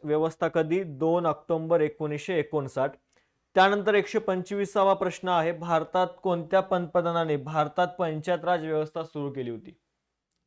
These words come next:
तर आन्सर काय असेल? पंडित जवाहरलाल नेहरू यांनी स्वतंत्र भारतामध्ये पंचायत राज व्यवस्था जी आहे ती इथं सुरू केलेली आपल्याला सांगता येईल. ठीक आहे, पहिला प्रश्न सुद्धा महत्त्वाचा होता की स्थानिक स्वराज्य संस्थेचा जनक कोणाला म्हटलं जातं?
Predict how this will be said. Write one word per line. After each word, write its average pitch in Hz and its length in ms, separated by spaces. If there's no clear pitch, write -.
तर 147 60
आन्सर 139 280
काय 151 200
असेल? 165 260
पंडित 139 320
जवाहरलाल 131 760
नेहरू 143 300
यांनी 131 260
स्वतंत्र 160 380
भारतामध्ये 139 540
पंचायत 143 600
राज 147 220
व्यवस्था 123 400
जी 117 140
आहे 117 200
ती 110 160
इथं 143 240
सुरू 208 300
केलेली 139 280
आपल्याला 123 300
सांगता 135 540
येईल. 113 280
ठीक 147 100
आहे, 185 100
पहिला 160 220
प्रश्न 180 220
सुद्धा 180 240
महत्त्वाचा 170 420
होता 165 160
की 180 140
स्थानिक 175 420
स्वराज्य 180 360
संस्थेचा 170 360
जनक 160 260
कोणाला 160 200
म्हटलं 147 300
जातं? 156 180